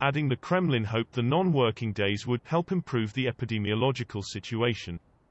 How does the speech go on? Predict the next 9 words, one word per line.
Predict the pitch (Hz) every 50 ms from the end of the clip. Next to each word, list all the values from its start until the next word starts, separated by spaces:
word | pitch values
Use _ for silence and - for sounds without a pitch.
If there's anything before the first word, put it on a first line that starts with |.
| _ _
He | - 127 131 135
added | 165 190 180 196 170
that | 170 160 -
closing | - - 156 156 151 139 151 151 143
borders | 131 147 147 139 120 120 113 -
between | - 117 - - 113 107 104
regions | 110 143 170 170 127 110 104 104 104 104 117
was | 117 110 - -
undesirable | 131 131 135 131 139 123 120 160 170 170 143 113 101 90 - 90 95 107